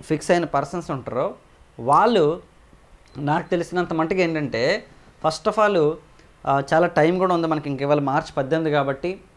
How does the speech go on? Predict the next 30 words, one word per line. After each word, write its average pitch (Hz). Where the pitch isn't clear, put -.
so 156
mostly 175
ఎలక్షన్ 180
తర్వాత 190
మనకి 165
ప్రిలిమినరీ 156
రిజల్ట్ 151
ఇచ్చే 151
అవకాశం 139
ఉంటుంది. 139
ఎందుకంటే 151
పబ్లిక్ 156
సర్వీస్ 156
కమిషన్ 151
already 170
ఏప్రిల్ 190
ఎండింగ్‌లో 196
రిజల్ట్ 175
ఇస్తామని 156
చెప్పారు 143
మనకి 131
ఫిబ్రవరి 135
ఇరవై 135
ఐదున 135
ఎగ్జామ్ 123
అయిన 123
తర్వాత. 113
కానీ 220
కాన్సెప్ట్ 226
ఏంటంటే, 175